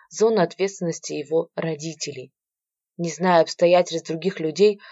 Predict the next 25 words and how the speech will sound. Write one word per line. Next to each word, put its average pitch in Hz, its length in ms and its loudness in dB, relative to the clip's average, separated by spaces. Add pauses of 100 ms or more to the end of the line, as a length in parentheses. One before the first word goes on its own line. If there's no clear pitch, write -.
(160)
лучше 208 320 -2
не 196 140 0
вмешиваться 185 600 -2
в - 80 -10
их 175 160 -6
жизнь. 139 440 -6 (720)
Именно 214 240 0
поэтому 202 420 0
я 170 240 2
не 185 160 0
поддерживаю 196 640 2
лозунги 147 480 -2
«грудное 170 400 0
вскармливание — 165 760 -2
самое 190 380 0
важное, 160 400 -2
что - 180 -8
может 156 300 -6
дать 156 200 -4
мама». 147 400 -10 (760)
И 196 100 4
рекомендую 185 680 2 (180)
не 202 120 0
причинять 196 640 0
добро 196 420 2